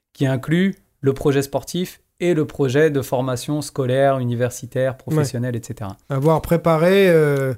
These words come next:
Speaker 1: C'est ça.
Speaker 2: préparer la, la suite quand ta carrière, elle se termine, sport-, ta carrière sportive, elle, se- elle se, elle se termine.
Speaker 1: Ouais.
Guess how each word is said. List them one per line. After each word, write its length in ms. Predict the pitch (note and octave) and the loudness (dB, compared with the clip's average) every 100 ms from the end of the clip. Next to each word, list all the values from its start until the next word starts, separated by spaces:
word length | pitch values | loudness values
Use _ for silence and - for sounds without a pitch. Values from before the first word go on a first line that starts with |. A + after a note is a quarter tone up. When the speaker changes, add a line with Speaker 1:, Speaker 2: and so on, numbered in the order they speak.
| _ _ _ | _ _ _
Speaker 1:
C'est 140 | - C#3+ | -6 0
ça. 120 | C#3+ | 2
Speaker 2:
préparer 200 | E3+ F#3 | 4 4
la, 120 | F3 C#3+ D#3+ | 4 4 2
la 160 | D#3 | 0
suite 540 | C3+ - G3+ G#3 - - | 0 0 2 0 -4 -8
quand 140 | - D#3+ | 0 2
ta 120 | D#3+ | 2
carrière, 340 | D3+ D#3 E3+ D3+ | 2 4 4 4
elle 80 | |
se 120 | C#3 - | 0 0
termine, 500 | D3+ D3+ E3 D#3+ C#3 | 0 4 4 4 0
sport-, 280 | - C3+ - | -2 -6 -4
ta 220 | C#3 C3 | -6 -4
carrière 260 | C#3+ C#3 | -6 -8
sportive, 500 | - D#3+ D3+ - E3+ | -6 -6 -4 0 2
elle, 80 | C#3+ | 2
se- 120 | - | 0
elle 180 | C#3 C3 | -2 -2
se, 140 | - C#3 | -2 -6
elle 60 | |
se 60 | - | -2
termine. 400 | D3+ C#3+ F#3+ | 0 2 4
Speaker 1:
Ouais. 120 | A#3 | 4